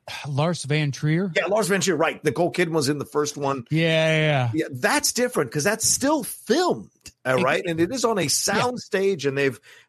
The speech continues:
Speaker 2: you know, kind of put tape on the ground to indicate rooms, but that's an experimental film, but it is
Speaker 1: Mm-hmm.
Speaker 2: not shot like a play.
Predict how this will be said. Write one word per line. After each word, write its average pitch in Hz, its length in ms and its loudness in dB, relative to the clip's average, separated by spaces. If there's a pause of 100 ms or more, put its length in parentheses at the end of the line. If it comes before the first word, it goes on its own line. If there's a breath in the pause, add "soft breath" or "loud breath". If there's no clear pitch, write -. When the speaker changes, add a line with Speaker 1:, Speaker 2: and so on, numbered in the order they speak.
Speaker 2:
you 147 140 0
know, 127 140 2
kind 156 240 2
of - 100 -10
put 175 240 0 (160)
tape 175 320 2
on 151 140 4
the 143 80 0
ground 131 560 -2
to 120 140 -4 (100)
indicate 156 580 0
rooms, 120 680 0 (280 loud breath)
but 143 100 -6
that's 214 160 0
an 240 80 0
experimental 147 920 2
film, 120 680 -4 (220)
but 143 100 2
it 151 80 2
is 135 120 2
Speaker 1:
Mm-hmm. 110 100 -2
Speaker 2:
not 180 180 2
shot 143 400 0
like 104 180 -4
a 104 60 -4
play. 202 320 0